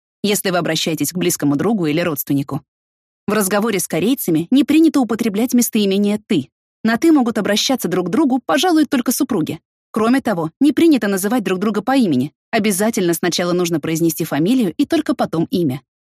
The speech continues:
Для меня это стало настоящим испытанием. Одно лишь корейское имя не всегда легко выговорить. Что уж говорить, когда к нему добавляется фамилия. И ведь неудобно просить воспитанного корейца сделать для тебя поблажку.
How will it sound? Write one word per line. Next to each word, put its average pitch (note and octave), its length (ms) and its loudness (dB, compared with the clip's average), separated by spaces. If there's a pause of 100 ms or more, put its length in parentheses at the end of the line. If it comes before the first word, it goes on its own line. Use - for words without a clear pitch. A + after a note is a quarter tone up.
(160)
Для A3+ 120 0
меня A3+ 300 2
это D4 140 0
стало D4+ 260 0
настоящим C4 680 2
испытанием. D#3 640 -2 (240)
Одно C4 220 2
лишь C4 160 0
корейское C4+ 420 0
имя C#4+ 280 2
не F#3+ 100 0
всегда F#3+ 300 -4
легко G3 280 -2
выговорить. E3 500 -2 (120)
Что - 220 -2
уж C4 140 2
говорить, A3 320 0
когда F#3+ 260 -2
к - 60 -6
нему G3+ 140 0
добавляется G#3 540 -2
фамилия. E3+ 540 0 (500)
И B3+ 80 4
ведь D4 160 4
неудобно D#4 500 4
просить D#4 340 0
воспитанного F3+ 560 -2
корейца F3+ 440 -2
сделать F3 340 0
для E3 120 -2
тебя F3 240 -2
поблажку. G3 540 -4